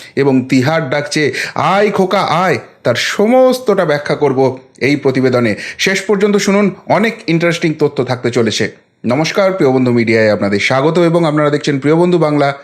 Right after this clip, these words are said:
সত্যের সন্ধানে সর্বদা আমি শুদ্ধশীল। বন্ধুরা,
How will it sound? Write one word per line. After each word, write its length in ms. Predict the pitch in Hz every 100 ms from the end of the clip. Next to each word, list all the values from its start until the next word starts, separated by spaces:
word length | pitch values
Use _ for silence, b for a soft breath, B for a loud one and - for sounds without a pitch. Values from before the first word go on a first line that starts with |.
| B -
সত্যের 400 | - 151 - 180
সন্ধানে 420 | - 123 123 120
সর্বদা 580 | 117 110 107 104 104 -
আমি 340 | 104 101 98 -
শুদ্ধশীল। 560 | - 120 98 104 101 87 - _ _ _ _ _ -
বন্ধুরা, 380 | 123 147 151 123